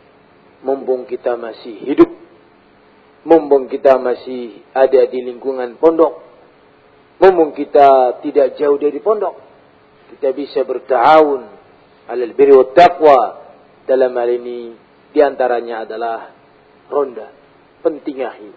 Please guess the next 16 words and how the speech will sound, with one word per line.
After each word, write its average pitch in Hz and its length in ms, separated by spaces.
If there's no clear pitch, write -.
Karena 127 320
banyak 127 440
sekali, 123 480
kalau 131 240
tidak 127 360
ada 123 120
yang 123 160
ronda, 123 640
bisa 123 480
ada 123 240
pencurian, 127 1040
ya, 127 240
atau 127 640
sesuatu 123 480
yang 127 240
jelek. 127 400